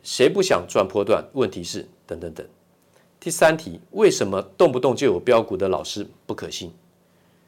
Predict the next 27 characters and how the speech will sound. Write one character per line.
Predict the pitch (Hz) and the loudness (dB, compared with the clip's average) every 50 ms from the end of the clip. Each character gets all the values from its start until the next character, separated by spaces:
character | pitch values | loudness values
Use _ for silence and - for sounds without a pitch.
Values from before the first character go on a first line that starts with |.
| _ _ _ | _ _ _
第 | - 156 | -6 -6
四 | 139 - 165 | -4 -4 -4
题， | 131 - 92 90 - - | -4 -6 -10 -14 -14 0
为 | - 190 185 | 2 4 4
什 | - - 117 | 4 4 0
么 | 113 | -2
投 | 113 - - 107 117 | -2 0 0 0 0
顾 | 135 147 113 - | 0 -2 -6 -4
有 | 113 101 92 | -4 -6 -4
这 | 95 - | -2 -2
么 | 135 113 | -2 -2
多 | 104 - 110 | 0 0 0
的 | 110 107 98 | 0 0 0
优 | - 113 117 113 | 0 0 0 0
惠 | 113 123 110 95 | 2 2 0 0
打 | - 85 76 | 0 -4 -6
折、 | 80 - 78 78 80 _ _ _ _ _ _ _ - | -6 -10 -14 -16 -18 _ _ _ _ _ _ _ 0
爆 | 113 90 | 0 0
牌？ | 87 95 - - - _ _ _ _ _ _ _ _ _ _ _ _ _ _ _ _ _ _ _ | 0 -2 -8 -16 -18 _ _ _ _ _ _ _ _ _ _ _ _ _ _ _ _ _ _ _
第 | - 156 135 | 0 0 0
五， | 101 82 76 - _ _ | 0 0 -6 -12 _ _
注 | _ - - 156 143 | _ -2 0 0 0
意 | 131 | 0
不 | 120 127 143 | 0 0 2
良 | 120 101 95 92 | 2 2 2 0
投 | - - 98 | -4 -6 -6
顾 | 101 117 110 90 - | -4 -4 -4 -6 -8